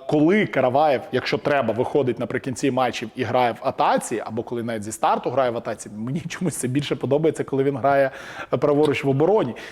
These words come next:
Можливо, було б цікаво подивитися на Караваєва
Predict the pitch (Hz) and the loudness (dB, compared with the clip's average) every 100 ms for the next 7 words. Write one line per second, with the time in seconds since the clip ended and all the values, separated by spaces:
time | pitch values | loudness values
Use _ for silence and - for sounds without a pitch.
0 | - - - - 170 202 147 208 320 311 | -18 -20 -4 4 4 4 4 4 4 4
1 | 285 233 190 143 147 196 - - 190 226 | 4 2 2 2 4 4 2 -2 0 2
2 | 254 175 - 131 135 170 180 180 156 - | 2 2 0 0 4 2 2 0 0 2
3 | 147 139 175 202 | 2 4 4 4